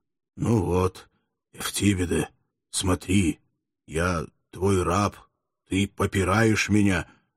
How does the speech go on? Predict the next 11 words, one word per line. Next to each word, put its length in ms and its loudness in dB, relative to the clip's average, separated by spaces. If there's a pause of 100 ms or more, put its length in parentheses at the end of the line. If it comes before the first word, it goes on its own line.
(160)
я 200 0
лежу 360 2
в 160 -12
прахе 460 -2
перед 320 -8
тобой, 460 2 (240)
и 160 -2
голова 400 0
моя 280 2
служит 400 -2
скамейкой 800 0